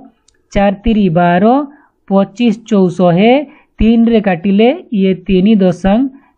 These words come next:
ତିରିଶ। ତ ଦୁଇଶହ ପଚାଶ ଟଙ୍କା ହେଉଛି ସେ, ସେ ୱାଚଟିର କଷ୍ଟ ପ୍ରାଇସ୍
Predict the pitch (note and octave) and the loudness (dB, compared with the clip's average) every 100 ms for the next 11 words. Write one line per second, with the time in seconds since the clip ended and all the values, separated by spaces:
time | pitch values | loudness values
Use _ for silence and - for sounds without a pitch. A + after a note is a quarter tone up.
0 | - G3+ G3+ A#3+ C4 - G#3 F3 F#3+ G3 | -2 2 2 2 0 -2 -4 0 0 0
1 | B3 B3 C4 G3+ F3 A3 A3 A3 A3 G3+ | 0 0 0 -2 -2 0 -2 -2 -4 0
2 | F#3+ F#3+ F3 A3 B3+ B3+ D4 - - _ | 0 -2 -4 -4 -2 -2 -2 -4 -20 _
3 | - D#3+ G3+ A#3+ E4 - - F#3+ F#3 A3 | -14 -2 0 2 -2 -12 -6 0 2 0
4 | - A3+ G#3 G#3+ C#4 - _ _ _ A3 | -2 -2 0 2 0 -4 _ _ _ -2
5 | A#3 A#3 - A3+ B3+ | -2 -2 -2 -2 -2